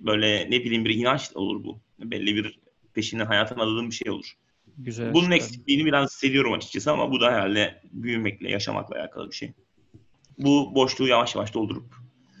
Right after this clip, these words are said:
Speaker 1: gün geçirmeye devam edeceğiz artık.
Speaker 2: Yani
Speaker 1: Yapacak bir
Speaker 2: hayat
Speaker 1: şey yok.
Speaker 2: uzun.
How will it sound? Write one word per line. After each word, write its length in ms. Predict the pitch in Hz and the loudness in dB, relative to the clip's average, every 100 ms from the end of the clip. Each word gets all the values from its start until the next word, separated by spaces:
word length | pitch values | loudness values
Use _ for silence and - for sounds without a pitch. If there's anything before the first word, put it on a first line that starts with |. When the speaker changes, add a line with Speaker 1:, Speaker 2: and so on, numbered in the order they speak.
| - - - _ | -20 -20 -20 _
Speaker 1:
gün 260 | 123 143 110 | 2 4 4
geçirmeye 580 | 107 - 104 131 - - | 0 -2 -2 -4 -4 -12
devam 500 | - - 110 107 - | -20 -2 0 0 -2
edeceğiz 260 | - - | -10 -12
artık. 180 | - 127 | -4 2
Speaker 2:
Yani 120 | 120 | 6
Speaker 1:
Yapacak 160 | 151 151 | 6 6
bir 40 | |
Speaker 2:
hayat 180 | 127 143 | 6 4
Speaker 1:
şey 80 | 143 | 2
yok. 80 | 165 | 0
Speaker 2:
uzun. 240 | 170 143 | 0 -2